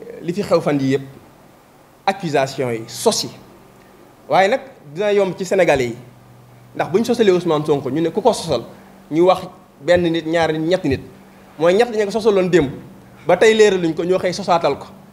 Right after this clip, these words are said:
Donc loolu du lu bees, Sénégalais yi xam nañ.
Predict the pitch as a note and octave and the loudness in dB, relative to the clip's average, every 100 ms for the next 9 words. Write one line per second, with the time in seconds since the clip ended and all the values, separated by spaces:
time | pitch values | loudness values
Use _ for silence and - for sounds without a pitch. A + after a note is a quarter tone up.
0 | - - - - - D3 E3+ F3+ G3 F3+ | -20 -20 -20 -20 -8 -4 0 4 4 2
1 | F3+ D3+ D#3 - - - - - - - | 0 0 0 -6 -20 -20 -20 -20 -20 -6
2 | F3+ F3+ E3 D#3 D3 E3 C#3 | 0 2 2 2 -2 -2 -2